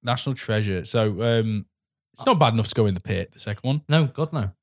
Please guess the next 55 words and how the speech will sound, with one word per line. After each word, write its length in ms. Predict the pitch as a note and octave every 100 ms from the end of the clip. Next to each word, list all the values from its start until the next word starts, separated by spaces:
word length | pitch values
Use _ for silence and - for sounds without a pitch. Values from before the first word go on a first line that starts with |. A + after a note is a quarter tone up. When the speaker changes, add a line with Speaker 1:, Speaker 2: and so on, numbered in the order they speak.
| _ -
Speaker 2:
No, 160 | E3
I 120 | F3 E3+
do 120 | F#3+
want, 180 | G3+ F3
and 80 | E3+
the 20 |
first 400 | - F#3+ G#3 -
one 100 | C#3
is 120 | B2
one 180 | C3+ D#3
of 80 | C#3+
those, 300 | C#3+ B2+ -
<clears throat> 60 | -
it's 800 | G3+ F#3 D3 A2+ - D#3+ F#3+ -
not 260 | G3 E3
a 40 | E3
great 380 | C#3 D#3 C3 A2
film. 300 | A2 G2 G2 -
Let's 160 | C#3+
not 120 | C3+ A2+
be 80 |
honest, 220 | A2+ G#2+ -
it's 100 | A2+
not 140 | D3 A#2+
a 20 |
great 220 | C3 A#2+
film. 180 | B2+ F#2+ - - _ _ -
But 80 |
I 180 | C3 A3+
would 200 | A#3 -
put 120 | A#2
it 40 | G2
in 80 | G2+
the 80 |
same 240 | F#2+ G#2 G2
vein 240 | F#2+ F#2 -
as 240 | G2 F#2+
Tombstone. 420 | - F#3 D#3 G#2 F#2+
It's 260 | E3+ A3 E3
a 80 | C#3
fun 380 | - F3 D#3
film 260 | B2+ G#3+ A2+ C3
that 180 | B2+
when 220 | C3 F3 G3
Speaker 1:
Yeah. 60 |
Speaker 2:
you 60 | E3+
watch 300 | F3+ F3+ -
it, 60 |
you 240 | G#2 A#2+ D3
do 200 | D#3 G3+
enjoy 260 | F3 F3
yourself. 280 | E3+ B2+ A2
Now, 140 | C3+ C3+
I 60 |
guess, 440 | A#2+ E3 F#3+ -